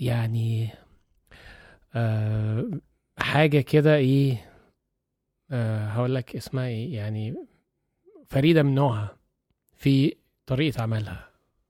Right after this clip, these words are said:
طب هي بت-، إزاي يعني بتتحكم في السكر؟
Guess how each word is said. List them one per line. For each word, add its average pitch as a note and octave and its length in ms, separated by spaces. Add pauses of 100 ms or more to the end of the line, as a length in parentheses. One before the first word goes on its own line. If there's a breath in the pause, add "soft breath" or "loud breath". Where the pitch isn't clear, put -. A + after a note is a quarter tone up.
(180)
طب A#2 140
هي C3+ 200
بت-، - 340
إزاي E3+ 680
يعني A2+ 260
بتتحكم - 580
في A2 60
السكر؟ - 580